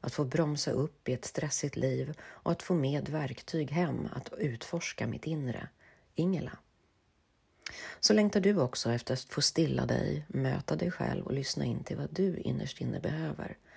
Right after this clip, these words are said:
Varmt välkommen till någon av mina kurser och utbildningar i höst. Jag ser fram emot att mötas.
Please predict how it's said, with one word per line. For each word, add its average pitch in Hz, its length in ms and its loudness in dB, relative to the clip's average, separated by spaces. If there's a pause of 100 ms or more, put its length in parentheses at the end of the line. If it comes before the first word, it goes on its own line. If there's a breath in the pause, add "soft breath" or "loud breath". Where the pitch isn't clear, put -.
(280 loud breath)
Varmt 175 460 0
välkommen 123 560 -2 (240 loud breath)
till 196 120 4
någon 127 300 2
av 123 60 0
mina 110 240 0
kurser - 440 -6
och - 100 -4
utbildningar 113 560 -2
i 95 40 -2
höst. - 440 -2 (420 loud breath)
Jag 160 180 6
ser - 120 0
fram - 240 -2
emot - 280 -6
att - 120 -8
mötas. - 600 -6